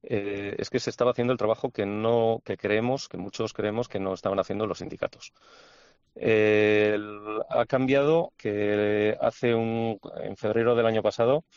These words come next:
eh, nuestras reivindicaciones eran vistas y tildadas por muchos políticos como, eh,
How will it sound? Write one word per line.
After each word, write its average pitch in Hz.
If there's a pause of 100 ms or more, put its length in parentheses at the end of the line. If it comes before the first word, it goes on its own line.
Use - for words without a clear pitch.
(520)
eh, 107
nuestras 107
reivindicaciones 107
eran 127
vistas 120
y 110
tildadas 113
por 107
muchos 107
políticos 117 (480)
como, 104
eh, 107